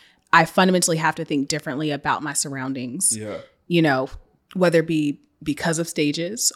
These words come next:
Speaker 1: or stages of your life where, you know, certain family members can have access and some, and certain family members can't, or, or friends or what have you. So you spoke about this looking in the mirror at yourself,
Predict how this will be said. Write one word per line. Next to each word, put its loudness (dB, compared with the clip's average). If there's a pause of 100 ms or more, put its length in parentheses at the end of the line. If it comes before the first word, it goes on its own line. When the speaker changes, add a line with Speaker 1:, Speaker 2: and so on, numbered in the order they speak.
Speaker 1:
or -2 (180)
stages 4
of 0
your 0
life -4
where, 2
you 0
know, -2 (500)
certain 4
family 2
members 2
can 4
have 4
access 4
and 12
some, 8 (200)
and 2
certain -2
family -6
members -6
can't, -2
or, 2
or 4
friends -2
or -4
what -6
have -14
you. -8 (240)
So 8
you 12
spoke 10
about 12
this 8 (220)
looking 8
in 6
the 6
mirror 4
at 0
yourself, -2